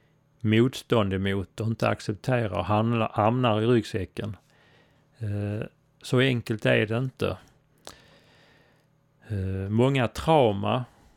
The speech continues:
som, eh, vi har i vårt bagage, det kan ha hamnat där, eh, tidigare och annat än bara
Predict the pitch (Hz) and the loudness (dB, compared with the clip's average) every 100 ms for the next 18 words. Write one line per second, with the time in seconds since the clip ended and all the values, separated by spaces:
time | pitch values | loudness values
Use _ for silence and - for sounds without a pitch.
0 | _ _ - 117 110 107 110 117 113 113 | _ _ -6 0 0 0 -4 -2 -2 -2
1 | 110 113 98 _ _ _ _ _ _ _ | -2 -4 -10 _ _ _ _ _ _ _
2 | - 131 117 120 117 151 117 92 - 135 | -14 -4 0 0 2 2 2 0 -14 -8
3 | 113 110 107 - 110 127 101 98 - - | -4 -4 -2 -2 2 2 2 0 -10 -20
4 | _ _ _ _ _ _ _ _ _ 117 | _ _ _ _ _ _ _ _ _ -4
5 | 107 - 147 139 113 120 _ _ _ - | -4 0 2 2 0 -4 _ _ _ -4
6 | 104 104 127 139 127 110 110 104 - _ | -2 2 0 2 0 0 0 0 -2 _
7 | _ _ _ _ _ - 107 107 107 - | _ _ _ _ _ -4 -2 -2 -6 2
8 | 127 143 151 135 110 104 104 117 139 151 | 4 4 4 2 2 0 2 2 0 -4
9 | - _ _ - 113 120 135 - _ - | -14 _ _ -4 -2 0 -4 -8 _ -2
10 | 123 143 143 131 110 104 110 117 110 | 0 2 2 0 0 2 4 4 2